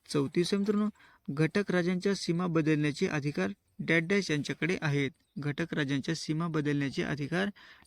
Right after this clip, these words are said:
डॅश डॅश यांच्याकडे आहेत. ऑप्शन क्रमांक दोन म्हणजे भारतीय संसदकडे आहेत. हे आपलं योग्य आन्सर होईल. प्रश्न क्रमांक पस्तीस आहे मित्रांनो, हिरण्य यास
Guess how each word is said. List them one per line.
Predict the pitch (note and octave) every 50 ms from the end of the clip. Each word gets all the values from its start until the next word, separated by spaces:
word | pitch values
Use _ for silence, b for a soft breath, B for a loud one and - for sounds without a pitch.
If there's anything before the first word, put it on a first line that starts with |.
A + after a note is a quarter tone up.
| - D#3
डॅश | D3 F3+ F#3+ F#3
डॅश | F#3 G#3+ G#3+ G3+ - -
यांच्याकडे | C#3+ C#3 B2 - C#3 - D3 D3 F#3 G3 -
आहेत. | - D3+ D3 D3 C#3 C3 - - _ _ _ _ _ _ _ _ _ _ _ _ _ _ _ _ _ _ - - _ _ _ _ _ - - -
ऑप्शन | - D#3 D#3+ - - G#3
क्रमांक | G3 G#3 G3 G3+ G3+ F#3+ - F#3
दोन | F3+ G3 G3+ G3+ G3+ - _ _
म्हणजे | E3 D3+ D3 C#3+ D#3+ F3+
भारतीय | E3 - D3+ D3 D#3 E3 E3 - - G3+ G3+
संसदकडे | F#3+ - - D#3+ D3+ - F3+ F3+ - - D#3 D3 F3+ F#3 -
आहेत. | D#3 D3+ C#3+ C#3 C#3 - - _ _ -
हे | - D#3
आपलं | D3 C#3+ - _ - G3 G3+
योग्य | F#3 E3 D3 C3 C3+ F3+ G3 - -
आन्सर | D3+ C#3+ C3+ - F#3+ G3
होईल. | G3 D#3+ D#3+ D3+ C#3+ C3+ B2+ B2 F#3 F3+ B B B B B B B B B B B B -
प्रश्न | - F3 - - A3
क्रमांक | G3+ A3 G#3+ G#3 G#3+ G#3 G3+ - G#3+
पस्तीस | G#3 - _ _ - D#3 D3 C#3 - - F3 F3 -
आहे | G#3 G3
मित्रांनो, | G3+ G#3 G#3 A3 A3 A3 A#3 - b b b b b b b b b b - - _ _ _ - -
हिरण्य | F3+ F#3 G3 G#3 G3+ G3+ G#3+ G#3+
यास | G#3 G#3 G#3 G#3 - -